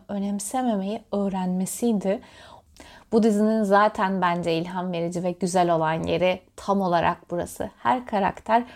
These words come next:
başkası hakkında konuşuyor ama kendi olmayı, başkalarının cümlelerine kulak tıkamayı öğreniyor.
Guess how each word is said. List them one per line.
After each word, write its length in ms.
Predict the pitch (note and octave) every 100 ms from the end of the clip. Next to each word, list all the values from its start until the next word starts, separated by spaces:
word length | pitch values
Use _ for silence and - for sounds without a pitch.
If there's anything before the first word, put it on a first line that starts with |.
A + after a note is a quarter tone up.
| - _
başkası 460 | G3+ - G#3+ G#3+ A#3
hakkında 520 | G3+ - F#3+ F#3 F#3+
konuşuyor 600 | - G3 G3+ - G#3+ A3 A3+ - -
ama 260 | G3 F#3+
kendi 340 | - G#3+ A3 B3
olmayı, 580 | A3 F#3 F3 F#3 A#3+ B3 - _
başkalarının 960 | G3+ - - G3+ G3 G3+ A3+ A#3 G#3+ F#3+
cümlelerine 800 | F#3 F#3 F3+ F3+ F3+ F#3+ A3 A3+
kulak 360 | - F#3+ G3+
tıkamayı 500 | - - F3 F3+ G3
öğreniyor. 580 | G#3 F#3 F3 F3+ F3+ F3